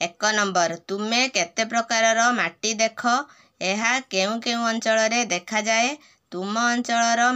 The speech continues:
ମାଟି କି ପ୍ରକାର ଅଟେ? ଆମ ରାଜ୍ୟରେ ବିଭିନ୍ନ ପ୍ରକାରର ମାଟି ଦେଖିବାକୁ ମିଳେ। ସେଗୁଡ଼ିକ ମଧ୍ୟରୁ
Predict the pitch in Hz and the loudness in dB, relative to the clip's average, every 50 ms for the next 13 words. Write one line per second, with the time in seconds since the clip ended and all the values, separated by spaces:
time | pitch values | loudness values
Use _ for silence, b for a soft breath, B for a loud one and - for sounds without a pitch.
0 | 226 190 180 185 - 208 233 240 240 - 185 190 202 214 208 233 233 226 - 226 | 0 0 -2 -4 -4 -4 -4 -4 -6 -6 -6 -6 -6 -4 -2 -2 -2 0 0 0
1 | 220 226 247 269 240 226 202 - - 156 135 127 - _ _ _ _ _ _ _ | 2 2 2 2 2 0 -2 -4 -6 -4 -4 -6 -8 _ _ _ _ _ _ _
2 | _ _ _ _ _ _ _ _ _ _ _ _ _ _ _ _ _ _ - - | _ _ _ _ _ _ _ _ _ _ _ _ _ _ _ _ _ _ -4 -2
3 | 180 190 202 220 233 247 247 254 254 254 226 214 247 247 240 240 247 254 262 226 | -2 0 0 2 2 2 4 2 2 0 0 0 0 0 2 2 2 0 0 -2
4 | 208 196 180 185 240 233 240 247 240 240 240 233 - 240 233 233 233 233 226 240 | -2 -4 -2 -2 -2 0 0 -2 0 0 -2 -2 0 0 2 2 2 2 4 2
5 | 247 240 214 185 180 185 - 226 226 226 226 - - 240 220 214 208 214 247 247 | 2 2 2 -2 -2 -4 -6 -4 -2 -2 -2 -2 -2 0 0 0 0 -2 -2 -2
6 | 254 226 180 156 143 151 170 b b b b b b b _ - - 196 196 190 | -2 0 -2 -2 -2 -4 -6 b b b b b b b _ -10 -6 -6 -6 -6
7 | 190 214 233 233 247 240 - 247 247 247 240 240 214 240 240 233 226 240 | -4 -4 -2 -2 -2 0 0 0 2 2 2 0 0 -2 -2 -2 -2 -2